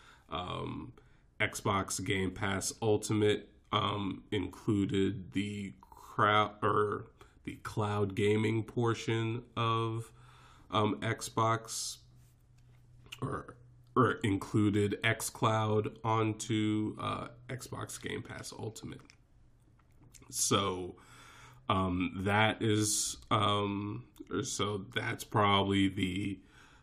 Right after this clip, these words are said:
um, cloud gaming, um, provider that people most pay attention to, uh, because that is the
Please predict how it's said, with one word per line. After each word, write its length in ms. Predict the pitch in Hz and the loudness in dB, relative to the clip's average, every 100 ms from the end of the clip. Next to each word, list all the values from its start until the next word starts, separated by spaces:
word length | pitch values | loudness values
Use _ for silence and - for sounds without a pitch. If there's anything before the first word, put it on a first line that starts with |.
| - | -2
um, 720 | 107 98 95 92 90 87 87 87 - - - | 2 4 2 2 0 0 -2 -6 -18 -20 -16
cloud 480 | - 110 95 92 90 | -4 2 4 4 2
gaming, 800 | 95 95 92 92 90 90 98 - - | 2 2 2 0 -2 -2 -4 -8 -14
um, 600 | 110 101 - - - 110 - _ - _ - _ _ - - | -10 -8 -8 -10 -12 -14 -16 _ -20 _ -20 _ _ -20 -12
provider 540 | - 98 98 95 92 92 | 0 2 4 4 2 -2
that 240 | 90 - | -4 -6
people 720 | - 101 90 98 98 98 - - | -4 -4 0 0 2 0 -2 -2
most 460 | 107 104 101 - | -2 2 0 0
pay 180 | - 98 | -4 -4
attention 640 | - - 147 147 147 147 143 | -4 2 6 6 8 6 6
to, 560 | - 139 139 135 - - - | 6 6 8 6 2 -6 -6
uh, 280 | - - - | -4 -4 -6
because 1000 | 127 110 - - 95 95 95 92 101 - - - - - - - - - | -6 -6 -6 -2 -2 0 -2 -4 -6 -8 -18 -20 -20 -20 -20 -20 -20 -10
that 500 | 82 98 95 92 - | -4 -2 0 0 0
is 760 | 98 95 90 95 92 - - - | 0 0 -2 -2 -2 -2 -4 -10
the 760 | 104 98 95 95 92 92 87 | -6 -4 -2 -4 -8 -10 -12